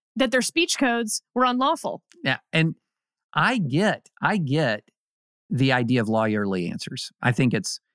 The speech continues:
Speaker 2: unwise in this context. Lawyerly answers are unwise. I think lawyerly answers are unwise in a lot of, a lot of contexts in which they're used. I get it. I understand it. I do not get or understand the smirking. Look,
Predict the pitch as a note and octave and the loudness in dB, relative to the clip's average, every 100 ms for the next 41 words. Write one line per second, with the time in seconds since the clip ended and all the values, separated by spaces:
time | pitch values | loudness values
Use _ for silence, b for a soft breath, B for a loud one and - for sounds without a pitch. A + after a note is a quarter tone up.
0 | _ _ _ _ A#2+ A2+ G2+ G2 G#2 B2+ | _ _ _ _ 2 2 2 2 2 2
1 | F#3+ G3+ F#3 F#3 E3 F3 F3+ F3 G3+ - | 0 0 2 2 2 2 2 0 -2 -4
2 | - G#2+ G#2+ A#2+ A#2+ A#2 A2+ A2 A2+ A#2 | -8 -2 0 2 2 2 2 0 0 0
3 | G#2+ G2 A2+ G2+ G2 G2+ C#3 F3+ C3 C3+ | 0 0 2 2 2 0 0 0 0 2
4 | C3 C#3+ D3 C#3+ C3 B2+ B2 C3 - B2 | 2 2 2 2 0 0 2 0 0 0
5 | A#2 A#2+ A#2 B2 A2+ A2 G2+ B2 F3+ F3 | 2 2 4 2 0 -2 0 0 0 -2
6 | A#2 - C3 D3+ F3 D#3 - D3+ C#3 C3 | -6 -2 0 2 0 -2 0 0 2 -2
7 | A2 - G#2+ G2 - G2 F2 - - - | -2 -2 0 -2 -2 -2 -2 -6 -12 -20
8 | _ _ _ - C3+ C3+ E3 F#3+ C3 A#2 | _ _ _ 0 2 2 0 0 0 0
9 | G#2+ - F2 E2 _ A#2+ G#2+ D#3 E3+ E3+ | 0 -2 -2 -4 _ 0 4 4 4 2
10 | C#3+ E3 D3 C3 B2 B2 B2 B2 A#2 A2 | 0 0 0 0 0 0 0 2 2 0
11 | - F#2 - G#2 _ _ _ _ _ _ | -2 -4 -8 -16 _ _ _ _ _ _
12 | _ - A#2+ C3+ | _ -2 2 2